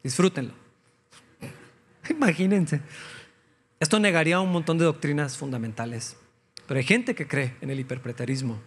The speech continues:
Y por último está el historicismo. Esta ya nadie la cree. Fue muy popular hace, no sé, quinientos años. Y lo que hacían era empatar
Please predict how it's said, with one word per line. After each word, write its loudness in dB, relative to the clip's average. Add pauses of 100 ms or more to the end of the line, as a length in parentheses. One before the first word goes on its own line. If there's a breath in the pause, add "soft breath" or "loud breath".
(680)
Y -4
por 6
último 2
está 2
el 2
historicismo. 4
Esta -2
ya 2 (280)
nadie 4
la 4
cree. 2 (440 loud breath)
Fue 2
muy 6
popular 4
hace, 0 (160)
no -4
sé, -2
quinientos 4
años. 2 (520 soft breath)
Y 4
lo 8
que 6
hacían 4
era 6
empatar 2